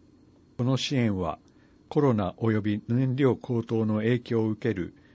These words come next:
地域公共交通事業者に対し、安定的な運行の確保を目的としており、福祉タクシーは対象外となります。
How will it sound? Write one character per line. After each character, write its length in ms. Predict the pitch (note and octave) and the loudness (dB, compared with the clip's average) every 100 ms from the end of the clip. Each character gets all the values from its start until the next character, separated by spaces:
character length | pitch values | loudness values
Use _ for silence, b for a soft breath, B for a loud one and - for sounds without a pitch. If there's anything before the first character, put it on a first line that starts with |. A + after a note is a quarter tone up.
| B B | B B
地 180 | - D3+ | -6 -2
域 180 | - - | -2 -6
公 240 | - C3+ | -6 -4
共 260 | A#2 C3+ A#2+ | 0 0 0
交 240 | - C3 | 0 -2
通 240 | A#2+ C3 A#2+ | -2 -2 -2
事 140 | A#2 | -2
業 220 | B2 C3+ | -2 0
者 180 | A2+ G#2 | 0 -4
に 140 | F2+ F2 | -6 -6
対 240 | G#2+ G2+ | -6 -6
し、 320 | - - D#2 - b b b b | -8 -12 -12 -16 b b b b
安 220 | A2+ C#3 | -4 -4
定 240 | C3 C3+ B2+ | -2 -2 0
的 240 | B2+ - | -2 -2
な 120 | A#2+ | -2
運 200 | A#2+ B2 | -2 -2
行 240 | A#2+ C3 B2 | -4 -2 0
の 100 | A#2 | -2
確 300 | C3 - A#2+ | -6 -8 -4
保 80 | G2+ | -2
を 40 | |
目 220 | F#2 F#2+ | -4 -8
的 260 | - G2 - | -8 -10 -8
と 140 | F#2+ | -12
し 100 | - | -12
て 120 | - G2+ | -6 -4
お 100 | F#2+ | -4
り、 200 | F2 - _ b b b b b | -8 -16 _ b b b b b
福 220 | A#2+ - | -10 -6
祉 160 | - - | -8 -4
タ 140 | C3+ | -6
ク 80 | - | -6
シ 160 | - | -8
ー 40 | G#2+ | -6
は 120 | F2+ | -6
対 220 | - B2+ | -4 -4
象 280 | A#2+ C3+ A2 | -2 -2 -2
外 220 | - F2+ | -2 -6
と 160 | - E2+ | -8 -10
な 120 | E2+ | -10
り 120 | F2+ | -10
ま 160 | F2 E2+ | -10 -10
す。 240 | - - | -14 -20